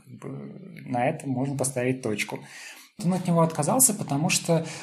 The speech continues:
парень искал решение самостоятельно и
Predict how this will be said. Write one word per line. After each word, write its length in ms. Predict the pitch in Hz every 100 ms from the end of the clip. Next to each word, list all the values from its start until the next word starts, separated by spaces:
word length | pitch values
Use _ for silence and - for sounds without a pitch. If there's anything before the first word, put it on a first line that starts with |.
| -
парень 300 | 143 143 135
искал 480 | 127 - 127 120 113
решение 920 | 110 110 - 123 127 123 120 113 110
самостоятельно 1300 | 107 113 110 117 147 254 - 180 160 139 131 120 131 127
и 640 | 143 151 139 127 113